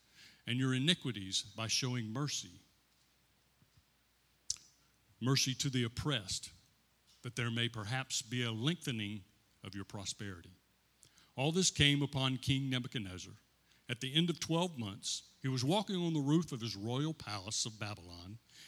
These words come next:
and the king answered and said, "Is not this great Babylon, which I have built by my mighty power as a royal residence and for the glory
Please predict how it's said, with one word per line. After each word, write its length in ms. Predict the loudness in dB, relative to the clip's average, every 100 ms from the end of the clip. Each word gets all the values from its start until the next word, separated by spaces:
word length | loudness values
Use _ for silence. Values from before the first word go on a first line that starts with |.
| -4
and 100 | 0
the 40 | 4
king 300 | 6 6 4
answered 400 | 2 2 0 0
and 140 | 2
said, 440 | 2 2 -2 -6 -14 -20 -20 -2
"Is 300 | 4 6 4
not 420 | 4 4 2 -2
this 340 | 0 2 4 2
great 520 | 0 0 2 0 -2
Babylon, 640 | -6 -6 -12 -14 -14 -14 -16 -20 -10
which 220 | -6 -4
I 320 | 0 4 6
have 240 | 6 2 0
built 280 | -2 -2 -8 -4
by 140 | -2
my 180 | -2 -4
mighty 460 | -6 -2 0 0 -2
power 520 | -2 -4 -4 -8 -10 -14 -20 -10
as 140 | -8
a 80 | -8
royal 420 | -4 0 2 2
residence 720 | 0 -2 -6 -10 -8 -6 -6 -8 _ -12
and 140 | -8 -8
for 80 | -8
the 100 | -4
glory 560 | -2 0 0 -2 -4